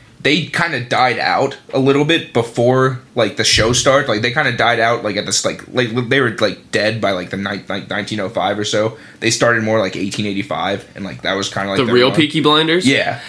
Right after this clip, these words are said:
Speaker 2: Yeah, yeah.
Speaker 1: And then, uh, but, like, that just became slang then for almost all, like, just gangs in England,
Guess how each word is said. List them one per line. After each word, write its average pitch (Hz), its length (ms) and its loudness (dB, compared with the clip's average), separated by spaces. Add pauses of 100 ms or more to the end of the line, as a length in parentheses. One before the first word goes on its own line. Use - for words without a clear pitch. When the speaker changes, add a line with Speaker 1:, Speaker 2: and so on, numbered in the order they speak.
Speaker 2:
Yeah, 110 380 0 (160)
yeah. 113 240 2
Speaker 1:
And 190 100 0
then, 190 160 2
uh, 143 280 4
but, 147 200 4
like, 151 200 0
that 156 140 4
just 170 200 -2
became 151 260 0
slang 123 480 2
then 104 220 -2
for 113 120 2
almost 110 320 0
all, 110 300 6
like, 107 240 0
just 92 320 -4
gangs 107 400 0
in 104 80 -2
England, 107 460 -2